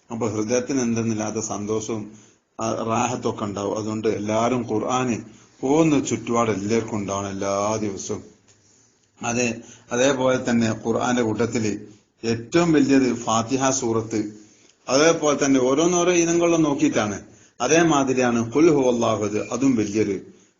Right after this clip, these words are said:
പ്രിയമുള്ളൊരു സൂറത്താ അല്ലാഹു തആലാക്ക്, മറ്റൊന്നും പ്രിയല്ലായിട്ടല്ല. അതേമാതിരി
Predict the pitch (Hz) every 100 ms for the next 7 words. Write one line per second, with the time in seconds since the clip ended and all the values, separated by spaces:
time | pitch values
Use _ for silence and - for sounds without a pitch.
0 | _ 120 127 170 147 123 110 110 107 117
1 | 113 107 95 101 101 104 104 104 104 -
2 | - 110 98 123 135 131 127 127 123 123
3 | 110 107 107 107 - _ _ _ _ _
4 | 117 117 143 143 135 131 131 120